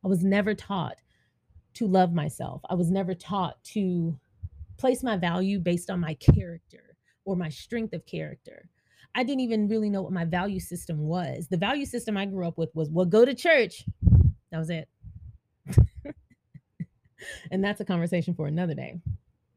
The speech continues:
But when I started going to therapy, because I was constantly feeling depressed, I started learning that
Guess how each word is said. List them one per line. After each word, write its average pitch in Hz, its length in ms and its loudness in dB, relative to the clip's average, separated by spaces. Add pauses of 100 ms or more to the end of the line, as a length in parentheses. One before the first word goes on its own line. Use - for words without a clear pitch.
(300)
But 202 380 -4 (560)
when 247 120 -2
I 262 40 -2
started 392 300 -2
going 262 140 -2
to 180 200 -2
therapy, 190 480 -2
because 180 300 -4
I 185 100 -2
was 180 300 -8 (180)
constantly 220 720 -2
feeling 185 480 -4
depressed, - 800 -14 (800)
I 233 80 2
started 320 400 -2
learning 220 400 -4
that 180 300 -4